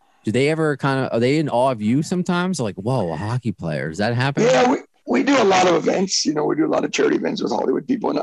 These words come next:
Speaker 2: and all the actors and rock stars wanna be athletes, and all the athletes and wanna be rock stars. Yeah, we're, they're, they're just fascinated by what we do for a living. You know, it's, they, they, they can't believe, you know, hockey's, we're, we're pretty humble guys, and we're,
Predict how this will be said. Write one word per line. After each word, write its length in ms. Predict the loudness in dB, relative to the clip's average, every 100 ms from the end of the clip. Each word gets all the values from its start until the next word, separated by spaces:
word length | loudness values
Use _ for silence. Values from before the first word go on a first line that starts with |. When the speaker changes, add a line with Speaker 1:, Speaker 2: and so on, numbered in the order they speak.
| 0
Speaker 2:
and 100 | 2
all 180 | 4 4
the 140 | 4
actors 460 | 2 0 -4 -2 -2
and 100 | 0
rock 220 | -2 -2
stars 240 | -2 0
wanna 160 | -2 0
be 160 | 2 2
athletes, 460 | 2 0 -2 0
and 80 | 0
all 140 | 2
the 100 | 2 2
athletes 400 | 2 -2 -2 -2
and 160 | -4 -6 -20 -20 -4
wanna 140 | -2
be 100 | 2
rock 280 | 2 2 0
stars. 360 | -2 -2 -2 -2
Yeah, 200 | -2 0
we're, 280 | 2 0 -2 _ -20 -20 _ 0
they're, 120 | 2
they're 120 | 4
just 200 | 4 2
fascinated 480 | 2 2 0 -2 0
by 120 | 0
what 140 | 2 2
we 100 | 2
do 120 | 0
for 140 | 0 0
a 20 |
living. 260 | 0 -2 -2
You 60 |
know, 240 | 0 0 -2
it's, 360 | -6 -12 -12 _ -20 -20 -20 -20 _
they, 80 | -4
they, 220 | 0 0
they 180 | 2 2
can't 240 | 4 0 2
believe, 300 | 0 -2 -6 _ -4
you 80 |
know, 80 | -2
hockey's, 480 | 0 0 0 -2 -2 -4
we're, 140 | -4 -6
we're 100 | -6
pretty 200 | 0 0
humble 280 | 0 -2 -2
guys, 400 | 0 0 0 -2
and 120 | -2
we're, 160 | -2